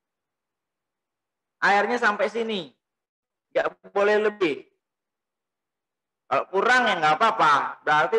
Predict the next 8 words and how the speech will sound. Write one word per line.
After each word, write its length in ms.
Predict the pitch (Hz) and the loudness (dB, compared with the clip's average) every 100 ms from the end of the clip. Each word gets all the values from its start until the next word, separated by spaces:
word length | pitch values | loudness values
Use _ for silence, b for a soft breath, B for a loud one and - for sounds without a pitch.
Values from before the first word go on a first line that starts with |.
| 202 | -2
muatannya, 720 | 180 165 170 170 208 233 233 - _ _ _ _ _ _ _ _ | 0 0 0 -2 -2 -2 -2 -8 _ _ _ _ _ _ _ _
kalau 240 | - 165 - | -2 0 0
muatannya 480 | 175 175 175 220 208 | -2 0 0 0 0
berarti 320 | 180 214 220 | 0 0 -2
masih 160 | 190 | -2
kosong, 560 | 202 226 226 180 151 - | -2 -2 2 0 -2 -4
kan 160 | 214 190 | -2 -2
gitu. 400 | 156 170 139 | -2 -2 -2